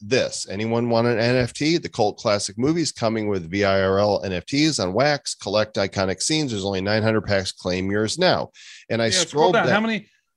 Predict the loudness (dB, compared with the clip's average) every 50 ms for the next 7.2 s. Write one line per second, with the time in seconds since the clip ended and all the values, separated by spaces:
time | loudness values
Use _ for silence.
0 | _ -2 0 0 2 0 0 -2 -4 -4 -2 2 2 4 4 4 2 2 0 0
1 | -2 -2 -6 -10 -18 -20 -20 _ _ _ _ _ _ _ -2 0 2 2 2 2
2 | 0 -2 -4 -6 -6 -4 -4 -4 -4 -4 -6 -6 -6 -4 -2 -2 -2 -2 0 0
3 | 0 0 0 0 0 0 0 0 -2 -4 -4 -6 -6 -6 -6 -4 -2 0 0 0
4 | 0 -2 -4 -2 -4 -4 -4 -4 -6 -6 -8 -8 -10 -10 -12 _ _ _ _ _
5 | _ _ _ -4 -2 -2 -2 -4 -2 0 0 0 0 -2 -6 -6 -6 -6 -6 -4
6 | -2 -2 0 2 2 4 4 4 4 2 0 -2 -2 -4 -2 -2 -2 -2 -2 -2
7 | -4 -8 -8 -8